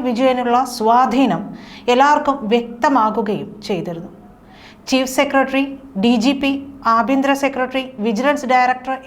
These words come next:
എന്നിവരടങ്ങിയ ഐ പി എസ് സ്ക്രീനിംഗ് കമ്മിറ്റിയാണ് സ്ഥാനക്കയറ്റത്തിന് അനുമതി നൽകിയതുപോലും. നിലവിൽ ഈ വിഷയങ്ങളിൽ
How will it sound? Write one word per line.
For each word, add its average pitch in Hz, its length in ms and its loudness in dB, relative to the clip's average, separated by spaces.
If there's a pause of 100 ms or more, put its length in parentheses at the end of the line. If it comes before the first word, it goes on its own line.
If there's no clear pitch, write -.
എന്നിവരടങ്ങിയ 240 600 0 (640)
ഐ 262 40 2 (120)
പി 311 100 -2 (120)
എസ് 311 120 -12 (200)
സ്ക്രീനിംഗ് 294 580 -2
കമ്മിറ്റിയാണ് 269 560 0 (500)
സ്ഥാനക്കയറ്റത്തിന് 269 840 0 (200)
അനുമതി 220 340 -4 (140)
നൽകിയതുപോലും. 180 680 -2 (880)
നിലവിൽ 339 320 4 (200)
ഈ 302 40 4 (120)
വിഷയങ്ങളിൽ 320 560 2